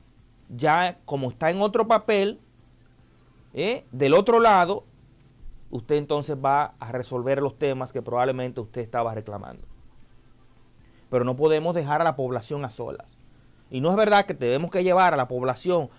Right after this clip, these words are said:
o a una persona de un, de un lugar al estado de desesperación para que entonces lo tomen a él como chivo expiatorio. Vamos todos a reclamar a una los temas que tenemos.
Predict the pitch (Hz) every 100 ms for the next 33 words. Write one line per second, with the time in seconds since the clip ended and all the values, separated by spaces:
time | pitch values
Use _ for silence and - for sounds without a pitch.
0 | - 117 113 127 190 226 196 160 165 139
1 | 190 156 143 160 143 170 180 175 160 131
2 | - - - - 123 131 113 139 151 175
3 | 175 190 175 170 196 180 - 202 180 180
4 | 151 135 127 120 143 147 151 135 151 151
5 | 147 139 139 135 135 120 123 139 135 135
6 | 110 139 127 110 - - - - - -
7 | - 110 131 160 160 180 180 190 175 143
8 | 143 143 180 185 190 190 185 180 - 160
9 | 151 143 156 196 226 226 117 -